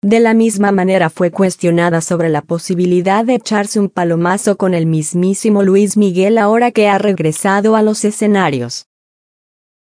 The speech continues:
"¿Será acaso que la diva mexicana lo invitará a pecar?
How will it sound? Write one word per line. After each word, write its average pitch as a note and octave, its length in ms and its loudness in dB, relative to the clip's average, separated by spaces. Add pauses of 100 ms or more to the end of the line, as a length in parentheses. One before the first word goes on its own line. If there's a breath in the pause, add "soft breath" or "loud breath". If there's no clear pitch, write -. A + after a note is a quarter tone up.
"¿Será G#3+ 340 0
acaso A3 440 0
que A3+ 160 -2
la G3+ 140 2
diva F#3 280 0
mexicana F#3 680 0
lo A3 120 4
invitará G#3+ 580 2
a G3 40 0
pecar? E3+ 480 -2